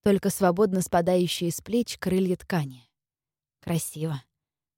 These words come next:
Особенно, когда ветром дунет. Где дядюшка его взял — загадка. Но оно у него, видимо, давно лежало. Цвет поблек, а может, такой и был,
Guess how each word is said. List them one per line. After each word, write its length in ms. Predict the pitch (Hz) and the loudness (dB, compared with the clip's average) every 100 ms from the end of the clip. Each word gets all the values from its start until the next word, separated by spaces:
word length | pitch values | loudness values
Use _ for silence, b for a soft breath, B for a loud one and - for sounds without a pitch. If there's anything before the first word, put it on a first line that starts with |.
| - | -6
Особенно, 440 | 180 214 190 190 | 0 0 2 0
когда 320 | 185 190 190 185 | 0 -2 2 2
ветром 440 | 240 - 156 156 | 2 0 -2 -2
дунет. 420 | 160 143 - _ _ _ _ _ _ _ _ _ _ 196 | -2 -4 -8 _ _ _ _ _ _ _ _ _ _ 0
Где 340 | 190 165 233 | 0 4 4
дядюшка 480 | 190 208 190 - 185 | 4 2 2 0 2
его 180 | 180 185 | 4 4
взял — 380 | 170 196 196 | 2 0 0
загадка. 560 | 160 170 170 180 - 139 - _ _ _ _ _ _ | 2 0 2 0 -2 -12 -20 _ _ _ _ _ _
Но 180 | - 170 | -4 2
оно 220 | 185 277 | 4 6
у 60 | 269 | 6
него, 260 | 220 220 240 | 4 4 4
видимо, 400 | 220 202 208 208 | 4 2 2 2
давно 380 | 202 196 196 | 2 2 2
лежало. 420 | 240 233 180 143 - _ _ _ _ _ _ _ | 2 0 -2 -4 -12 _ _ _ _ _ _ _
Цвет 400 | - 214 262 285 | -14 0 0 0
поблек, 540 | - - 165 208 - - _ _ _ _ - | -2 -2 0 0 -2 -18 _ _ _ _ -4
а 100 | 190 | 0
может, 320 | 196 151 143 | 0 -2 -4
такой 360 | 160 - 180 165 | -6 -2 0 0
и 20 | |
был, 320 | 147 185 202 | 0 -4 -4